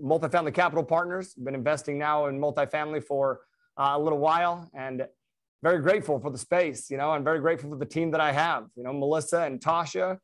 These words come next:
they are, um, the, they oversee investor relations. We have, um, uh, Ryan on here as well. Ryan is the co-founder, managing partner of Multifamily Capital Partners. He'll be in there answering questions on there as well. But we got a whole grip of team members,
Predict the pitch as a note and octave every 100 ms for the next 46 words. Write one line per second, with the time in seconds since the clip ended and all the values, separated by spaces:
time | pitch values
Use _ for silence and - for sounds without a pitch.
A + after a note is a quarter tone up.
0 | _ _ - C#3+ D#3+ D3+ D3 C3 _ _
1 | D3 C3 A#2+ A#2+ - C#3 C#3 C3 C#3+ -
2 | _ D3+ D#3+ D3+ C3+ - E3+ D#3 - E3+
3 | C3 E3 - C#3+ D3 E3+ F#3 F#3 - _
4 | _ _ - C#3 C#3+ A#2 - - C3+ B2+
5 | A#2+ A#2 - _ _ C3+ A#2+ A#2 - C#3
6 | E3 F3+ F#3 F3+ F3 F3 C3 E3+ F3 E3
7 | E3+ D#3+ B2+ C#3 - F3 D3+ E3 E3+ E3+
8 | D#3+ D#3+ D#3+ C#3+ B2+ D#3 E3 E3+ D3+ D#3
9 | D#3 D#3 D#3+ D#3+ D#3 D3 D#3+ D3+ D3 D3+
10 | D#3+ E3+ F3+ - _ _ _ _ D3+ D3
11 | D3+ D#3 D#3 D3+ D#3 - D#3 D3 E3+ D#3+
12 | - D3 D#3 D#3 D3+ B2 D3+ D#3+ D3+ E3
13 | G3+ D3 E3 F#3 F#3+ F#3+ - _ _ _
14 | _ _ _ _ C3+ C3 D#3+ F#3 - D#3
15 | C3+ E3+ E3 D3+ D3 D3 C#3+ A2+